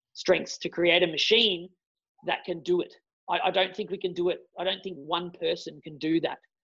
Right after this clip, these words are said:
I, I, I, I think it's been tried. Uh, maybe if the, the, the scene changed completely and, and everything that's going on changed completely. But as it currently is, I think for, since, since wrestling f-, fell apart in, you know,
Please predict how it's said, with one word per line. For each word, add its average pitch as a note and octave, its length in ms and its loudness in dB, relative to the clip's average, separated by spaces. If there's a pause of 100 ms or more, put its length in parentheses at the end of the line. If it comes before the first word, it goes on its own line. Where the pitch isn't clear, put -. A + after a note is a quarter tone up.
(240)
I, - 100 4
I, - 100 4
I, D#3 220 4 (400)
I E3 40 2
think F#3+ 160 4
it's G#3+ 140 4
been F3+ 200 4
tried. F3 500 4 (840)
Uh, D3+ 420 0
maybe A3+ 320 6
if E3+ 160 0 (380)
the, E3+ 100 -6 (160)
the, E3+ 300 -2 (500)
the F#3 60 -2
scene F#3 360 0
changed F3+ 360 -2
completely F#3 480 -4
and, D#3+ 160 -8
and D#3 260 -14 (160)
everything F#3 320 0
that's E3 160 -6
going D#3 300 0
on E3 140 -8
changed E3+ 320 -2
completely. F3+ 380 -6 (260)
But F3 100 6
as G#3 160 6
it G#3 120 2
currently F#3 500 2
is, D#3 240 -2 (420)
I E3+ 80 2
think F#3+ 260 -2
for, E3 460 2
since, - 480 -4
since A3+ 300 -4
wrestling G3 520 0 (400)
f-, - 460 -18
fell F3+ 180 6
apart F3+ 440 4 (420)
in, F3 340 -6
you - 200 -8
know, D3 100 0